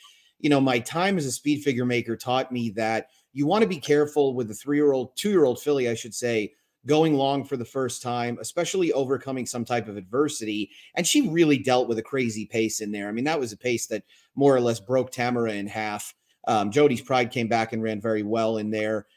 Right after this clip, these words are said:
and now is actually slated to run on Saturday as well up in New York. So we'll see how she performs. But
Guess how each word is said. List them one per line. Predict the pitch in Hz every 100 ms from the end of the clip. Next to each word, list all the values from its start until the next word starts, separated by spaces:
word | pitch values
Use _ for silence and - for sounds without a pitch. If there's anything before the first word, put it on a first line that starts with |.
| -
and | 123 123
now | 120 113
is | 110 117
actually | 120 113 110
slated | - 123 110 104
to | 113
run | 110
on | 104
Saturday | - 117 110 107 101
as | 107
well | 117 113
up | 104
in | 110
New | 110
York. | 110 113 -
So | 110
we'll | 107
see | - 117
how | 101
she | - 113
performs. | 117 110 107 101
But | 113